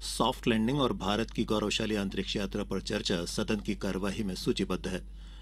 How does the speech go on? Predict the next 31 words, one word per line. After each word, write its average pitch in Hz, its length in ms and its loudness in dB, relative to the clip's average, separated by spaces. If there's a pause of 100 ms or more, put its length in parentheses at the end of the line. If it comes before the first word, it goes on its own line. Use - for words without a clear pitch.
(140)
इसके 101 220 0
अलावा 95 300 4
निरसन 110 520 4
और 107 140 4
संशोधन 113 520 0
विधेयक 104 440 0
और 101 200 2
डाकघर 104 600 0
विधेयक 101 440 0
पर 95 180 -2
भी 117 140 0
विचार 110 440 2
और 101 180 0
पारित 98 340 -2
करने 110 300 0
के 107 100 0
लिए 98 280 2 (360)
सूचीबद्ध 104 580 2
हैं। 98 200 0 (840)
इधर 113 160 6
देश 120 220 8
की 143 100 8
अनेक 131 240 6
महिला 131 280 4
हस्तियों 131 300 2
ने 165 80 4
महिला 110 280 4
आरक्षण 107 420 2
विधेयक 107 360 0
पर 117 380 2 (220)
विधेयक 113 280 2